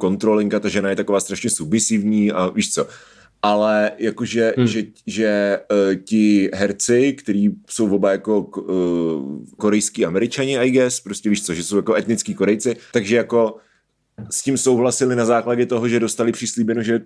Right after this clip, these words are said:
Speaker 1: právě do toho budou moc nějak jako vrtat a nějak se na tom podílet,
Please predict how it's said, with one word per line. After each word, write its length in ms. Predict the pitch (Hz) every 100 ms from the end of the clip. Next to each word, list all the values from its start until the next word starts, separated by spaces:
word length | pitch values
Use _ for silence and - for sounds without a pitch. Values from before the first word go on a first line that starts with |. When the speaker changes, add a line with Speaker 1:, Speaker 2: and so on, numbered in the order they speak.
| _ -
Speaker 1:
právě 300 | 107 113 113
do 80 |
toho 160 | 110 110
budou 180 | 110 110
moc 200 | 110 113
nějak 180 | 107 117
jako 200 | 110 113
vrtat 380 | 107 110 107 107
a 40 |
nějak 220 | 107 104
se 100 | 117
na 80 | 107
tom 180 | 123 113
podílet, 480 | 110 107 107 104